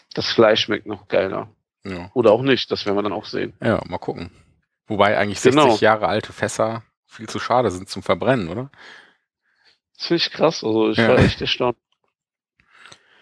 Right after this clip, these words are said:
Speaker 1: Das ist sehr krass.
Speaker 2: Ja.
Speaker 1: Ja.
Speaker 2: Oh.
Speaker 1: Ja, was haben wir eigentlich drauf gegrillt, außer die Burger? Nico. Da ist ja noch
Speaker 2: Äh,
Speaker 1: was angeschleppt im
Speaker 2: ja.
Speaker 1: Das passt, das passt nun wirklich in Hand,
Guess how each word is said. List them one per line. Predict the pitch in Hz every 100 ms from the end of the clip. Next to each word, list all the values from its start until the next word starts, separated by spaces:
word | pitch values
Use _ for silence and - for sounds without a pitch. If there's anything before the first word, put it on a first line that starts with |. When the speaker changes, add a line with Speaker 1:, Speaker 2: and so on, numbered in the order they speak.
| -
Speaker 1:
Das | 123 -
ist | 120
sehr | 120 117
krass. | 110 107 104 - _ -
Speaker 2:
Ja. | 107 110 _ _ -
Speaker 1:
Ja. | 113 - _ _ _ _ _ _
Speaker 2:
Oh. | 104 113
Speaker 1:
Ja, | 147 120
was | 127
haben | 170 151
wir |
eigentlich | 123 - -
drauf | 123 117
gegrillt, | 117 156 165 95
außer | 110 117 107
die | 107
Burger? | 107 113 107 101 101 104 _ _ _ -
Nico. | 113 - 110 107 _ _
Da | 113 110
ist | 104
ja | 120
noch | 165
Speaker 2:
Äh, | 170
Speaker 1:
was | 123
angeschleppt | - 117 - - 110 104 -
im | 113 104 -
Speaker 2:
ja. | 95 113 165 143 92 -
Speaker 1:
Das | - -
passt, | 147 - _ _ _ -
das | -
passt | 139 -
nun | 139 139
wirklich | 139 147 120 -
in | 110
Hand, | 101